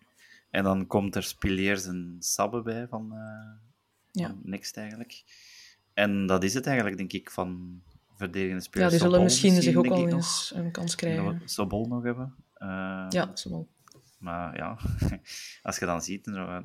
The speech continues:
Speaker 1: normaal hebben we de Sila, de, de Mata, de Odoi. Dat zijn
Speaker 2: Ja.
Speaker 1: toch drie spelers
Speaker 2: Een groot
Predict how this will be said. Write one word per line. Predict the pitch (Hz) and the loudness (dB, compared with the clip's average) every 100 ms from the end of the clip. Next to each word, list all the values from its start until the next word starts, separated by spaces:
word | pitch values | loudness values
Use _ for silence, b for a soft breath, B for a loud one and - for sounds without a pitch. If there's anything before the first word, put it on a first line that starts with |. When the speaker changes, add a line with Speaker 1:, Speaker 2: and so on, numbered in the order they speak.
| - | -12
Speaker 1:
normaal | 92 90 87 | -12 -6 -4
hebben | 90 87 | -4 -8
we | 85 | -10
de | 82 | -6
Sila, | - 92 104 113 117 | -6 -4 -4 -4 -4
de, | 107 92 90 90 | -6 -6 -6 -6
de | 87 | -2
Mata, | 90 95 113 123 127 110 | 0 2 2 -2 -6 -10
de | 101 95 - | -8 -8 -6
Odoi. | 101 92 98 117 127 B B B B B _ _ _ | -2 2 2 2 -4 B B B B B _ _ _
Dat | - | -6
zijn | - 90 | -2 -2
Speaker 2:
Ja. | |
Speaker 1:
toch | - 98 - - 90 | -4 -6 -10 -16 -10
drie | 92 101 | -6 -4
spelers | 101 - 101 101 113 | -4 -4 -2 0 0
Speaker 2:
Een | |
groot | 156 | 0